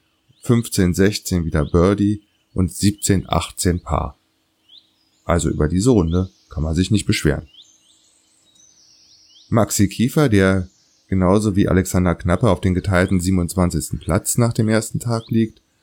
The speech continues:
startete auf dem Front Nine mit drei Pars, dann folgte ein Birdie, wieder ein Paar, dann zwei Bogies, zwei Pars. Somit lag er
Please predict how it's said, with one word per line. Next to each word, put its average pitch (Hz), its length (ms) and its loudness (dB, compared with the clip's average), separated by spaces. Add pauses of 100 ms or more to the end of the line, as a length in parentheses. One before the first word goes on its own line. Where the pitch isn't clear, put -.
(360)
startete 98 640 0
auf - 120 -6
dem 87 160 -2
Front 135 400 -4
Nine 113 240 -4
mit - 160 -6
drei - 160 -6
Pars, 151 560 -2 (560)
dann 95 160 0
folgte 87 400 -2
ein 82 120 -4
Birdie, 120 540 0 (160)
wieder 92 240 0
ein 82 160 -2
Paar, 120 460 -2 (600)
dann 92 220 2
zwei 98 240 0
Bogies, 80 560 -2 (460)
zwei 95 240 0
Pars. - 460 -4 (560)
Somit 107 340 0
lag 87 340 0
er 113 380 0